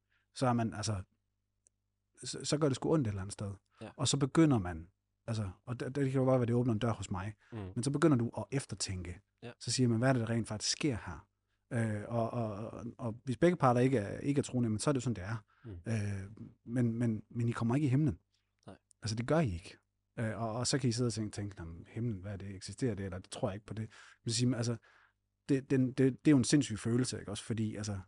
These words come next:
Speaker 1: hvis I, I lever et, et liv på den her jord i firs år, og så ikke er til mere bagefter, men at der rent faktisk er noget bagefter, men I ikke ved det, og I ikke tør, tør, tør, tør chancen at tro på, at det er der,
Speaker 2: Ja.
Speaker 1: så misser I den opportunity, ikke også?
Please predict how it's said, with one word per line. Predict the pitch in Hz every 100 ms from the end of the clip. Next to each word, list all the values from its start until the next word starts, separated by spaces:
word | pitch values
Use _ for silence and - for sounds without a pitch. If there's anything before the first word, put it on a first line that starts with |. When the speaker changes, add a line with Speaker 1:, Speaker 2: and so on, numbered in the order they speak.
| _ _ _ _ _ _
Speaker 1:
hvis | 123 139 139 -
I, | 123 127
I | 127
lever | 120 160 147 113
et, | 110 104 98 101
et | 113
liv | 143 135
på |
den | 120
her | 113
jord | 127 110
i | -
firs | 127 107
år, | 110 90 _ _ _
og | -
så | 120
ikke | 113 113
er |
til | -
mere | 104 117 113
bagefter, | 107 95 -
men | 98 104
at | 107
der | 113
rent | 131 123
faktisk | - 113 110 -
er | 135
noget | 143 120 110
bagefter, | 110 92 - 95 _ -
men | 113 110
I | 120
ikke | 127 127
ved | 131
det, | 92
og | 95
I |
ikke | 110
tør, | - 123
tør, | - -
tør, | - 120 117
tør | - 113
chancen | 113 120 -
at | -
tro | 131 104
på, | 113
at | -
det | 92
er | 90
der, | 92 - _ _ _
Speaker 2:
Ja. | 98 -
Speaker 1:
så | -
misser | 123 131 113
I |
den | 98 110
opportunity, | 92 95 - 110 107 -
ikke | -
også? | - -